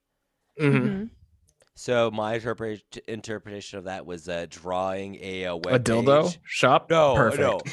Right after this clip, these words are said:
Speaker 1: Oh.
Speaker 3: I, I wrote a, a, a computer with the screen
Speaker 1: Mm.
Speaker 3: showing dildos, handcuffs, collars,
Speaker 1: Perfect. Did they get it?
Speaker 3: uh, chokers.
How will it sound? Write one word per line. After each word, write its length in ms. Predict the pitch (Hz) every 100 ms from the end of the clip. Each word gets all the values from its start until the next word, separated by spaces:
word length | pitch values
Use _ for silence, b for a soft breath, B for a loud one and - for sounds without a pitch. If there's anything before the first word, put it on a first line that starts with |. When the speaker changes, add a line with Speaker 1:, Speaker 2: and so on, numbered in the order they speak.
| -
Speaker 1:
Oh. 280 | 113 101 -
Speaker 3:
I, 180 | 147 151
I 220 | 156 160
wrote 220 | 165 175
a, 160 | 160 156 143 123 143
a, 220 | 147 143 -
a 20 | 151
computer 840 | 165 135 - 262 196 127 113 123
with 280 | 131 147 -
the 80 | 139
screen 400 | 175 147 110 101
Speaker 1:
Mm. 40 |
Speaker 3:
showing 680 | - 170 160 123 110 113 110 _ _ _ -
dildos, 680 | 147 131 104 98 82 73 -
handcuffs, 840 | 135 131 113 110 92 82 - - _ _
collars, 400 | - 139 131 120
Speaker 1:
Perfect. 460 | 147 127 113 95
Did 100 | 151
they 80 | 151
get 220 | 143 151
it? 100 | 233
Speaker 3:
uh, 240 | 113 117 120
chokers. 800 | - - 147 135 107 87 -